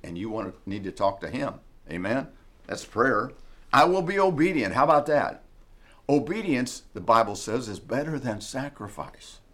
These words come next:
Obedience, to do what he says to do. What's that mean?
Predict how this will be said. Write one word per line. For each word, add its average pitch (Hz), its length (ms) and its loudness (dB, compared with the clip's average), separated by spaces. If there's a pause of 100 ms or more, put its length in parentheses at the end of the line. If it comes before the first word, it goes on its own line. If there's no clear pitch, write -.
(760)
Obedience, 135 720 -4
to - 100 -10
do 139 200 0
what 160 160 -2
he 143 80 -2
says 117 380 -6
to 92 120 -12
do. 76 300 -12 (500)
What's 127 220 -4
that 123 200 4
mean? 85 240 -10